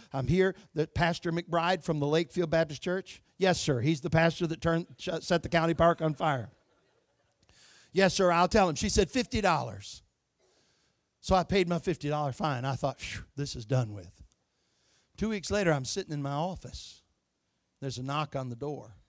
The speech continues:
And I open the door, and there stands the D N R man in his uniform. And my heart sunk, and I thought, "This is not over."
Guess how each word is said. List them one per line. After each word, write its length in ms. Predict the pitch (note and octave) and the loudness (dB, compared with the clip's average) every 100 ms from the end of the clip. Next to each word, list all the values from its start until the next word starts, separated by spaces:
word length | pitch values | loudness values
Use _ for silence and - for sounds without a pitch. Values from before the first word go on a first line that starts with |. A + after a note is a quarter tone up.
| _ _ _ _ _ _ _ - _ _ - | _ _ _ _ _ _ _ -20 _ _ -12
And 100 | B2+ | -4
I 100 | D3+ | -2
open 260 | D#3 C3+ | -2 -4
the 80 | C3+ | -4
door, 180 | D3 C#3+ | -2 -2
and 80 | B2+ | -4
there 140 | C3+ | -6
stands 340 | - C#3+ C#3 | -6 -6 -6
the 80 | B2 | -10
D 220 | A#2 C#3 | -8 -6
N 120 | C3+ C#3 | -6 -6
R 180 | D3 | -6
man 280 | C3 A#2+ A#2 | -6 -8 -8
in 180 | C3 C3+ | -10 -8
his 380 | C3 C3 - - | -8 -8 -10 -14
uniform. 600 | C3+ C#3+ A#2 - A2+ A2 C#3 _ _ _ _ _ _ _ _ _ _ _ _ _ | -8 -8 -8 -14 -16 -16 -20 _ _ _ _ _ _ _ _ _ _ _ _ _
And 100 | A#2+ | -10
my 160 | C3 C#3 | -8 -6
heart 260 | B2 D3 - | -4 -6 -6
sunk, 320 | - C3 A#2+ | -6 -6 -8
and 120 | A#2 | -8
I 100 | B2+ | -8
thought, 320 | - B2 - | -8 -10 -10
"This 240 | B2 C3 G3 | -10 -10 -10
is 140 | - | -12
not 340 | A#2+ B2+ C3 - | -10 -8 -10 -12
over." 420 | A#2+ A2 F2+ F#2+ | -14 -14 -16 -20